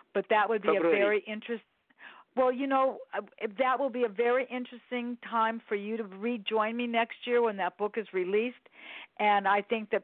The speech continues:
Speaker 1: people would find that just as very informative and as interesting as this conversation has been about diabetes. I don't think you can ever have too much information on this. And once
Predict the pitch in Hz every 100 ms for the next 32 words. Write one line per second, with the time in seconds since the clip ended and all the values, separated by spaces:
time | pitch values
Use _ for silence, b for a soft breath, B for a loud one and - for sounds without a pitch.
0 | - 233 214 202 202 - 208 202 190 214
1 | 208 - - 226 - _ _ 202 185 175
2 | 220 214 220 220 - B B B 196 196
3 | - 214 220 233 233 240 226 - 190 185
4 | 180 - 202 214 233 208 - 226 226 233
5 | - 185 185 190 - - 208 - - -
6 | 220 208 202 - 214 202 208 196 - 196
7 | 190 190 180 170 190 175 170 185 202 220
8 | 233 - B B B B - 185 202 226
9 | - 220 208 196 202 196 190 208 180 175
10 | - 240 226 220 - 214 - 214 214 214
11 | - 226 220 220 226 233 - B B B
12 | B 190 190 196